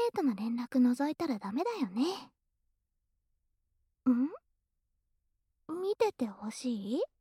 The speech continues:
<laughs> 見ていいなら見るけど。え？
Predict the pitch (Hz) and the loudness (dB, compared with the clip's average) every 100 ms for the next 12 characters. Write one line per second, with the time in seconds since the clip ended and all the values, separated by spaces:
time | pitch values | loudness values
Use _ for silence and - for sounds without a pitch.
0 | _ _ _ _ _ _ _ _ _ _ | _ _ _ _ _ _ _ _ _ _
1 | - - - - - 508 494 330 320 539 | -18 -18 -18 -16 -8 -6 0 2 2 4
2 | 539 349 320 330 277 220 208 262 302 - | 4 4 2 0 0 0 2 2 0 -4
3 | 226 208 208 - - _ _ _ _ _ | -4 -4 -4 -10 -20 _ _ _ _ _
4 | _ _ _ _ _ _ _ _ _ _ | _ _ _ _ _ _ _ _ _ _
5 | _ _ _ _ _ _ - | _ _ _ _ _ _ -6